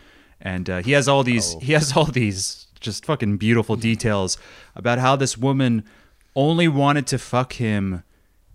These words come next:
Speaker 1: if he was, like, about to burst with cum.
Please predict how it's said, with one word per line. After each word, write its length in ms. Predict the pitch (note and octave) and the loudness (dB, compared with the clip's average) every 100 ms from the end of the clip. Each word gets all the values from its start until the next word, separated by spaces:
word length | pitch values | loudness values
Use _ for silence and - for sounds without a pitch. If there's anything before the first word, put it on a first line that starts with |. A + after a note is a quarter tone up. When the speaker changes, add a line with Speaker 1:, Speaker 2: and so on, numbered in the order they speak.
| - | -10
Speaker 1:
if 180 | A2+ - | -10 -6
he 140 | A#2+ | -4
was, 240 | A2+ A2 G2+ | -2 -2 -2
like, 440 | G2+ G2 - - _ - | -4 -4 -6 -20 _ -10
about 400 | E2 B2 B2 - | -4 0 0 -2
to 100 | G#2 | -12
burst 760 | E2+ - A2 G#2 E2+ - - G2+ | -12 -4 0 0 0 -6 -8 -12
with 200 | E2+ - | -8 -8
cum. 360 | F#2+ D#2+ D2+ | -10 -14 -18